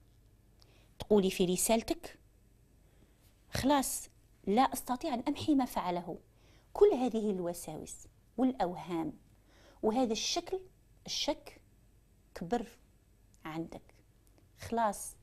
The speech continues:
يعني أصبح هو من يسير تصرفاتك وأقوالك وأفعالك أمها من وهران.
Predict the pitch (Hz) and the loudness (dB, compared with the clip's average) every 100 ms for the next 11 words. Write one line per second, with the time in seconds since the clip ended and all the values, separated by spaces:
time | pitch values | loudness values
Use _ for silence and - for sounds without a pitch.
0 | - - - - - 208 220 226 233 - | -20 -20 -20 -18 0 2 2 0 -2 0
1 | 208 196 190 311 277 254 233 214 208 208 | -2 0 0 4 6 6 4 2 0 0
2 | - 262 214 220 220 214 - 202 196 202 | 2 2 4 2 0 -8 0 0 2 -2
3 | - 247 - 214 220 208 208 220 - 208 | 0 -2 -2 -4 0 2 2 2 2 4
4 | 262 262 240 277 262 - - 190 247 269 | 4 4 2 2 2 0 -2 2 4 2
5 | - - - - 262 214 196 196 175 170 | -2 -20 -12 4 4 6 2 -2 -4 -6
6 | 170 - | -8 -12